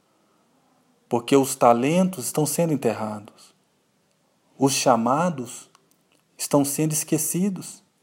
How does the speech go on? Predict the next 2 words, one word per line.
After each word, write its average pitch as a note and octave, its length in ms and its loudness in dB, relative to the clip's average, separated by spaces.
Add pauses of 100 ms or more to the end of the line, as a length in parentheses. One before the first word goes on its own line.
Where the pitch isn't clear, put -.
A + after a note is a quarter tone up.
(1120)
Os D3+ 180 2
ministérios E3 1120 0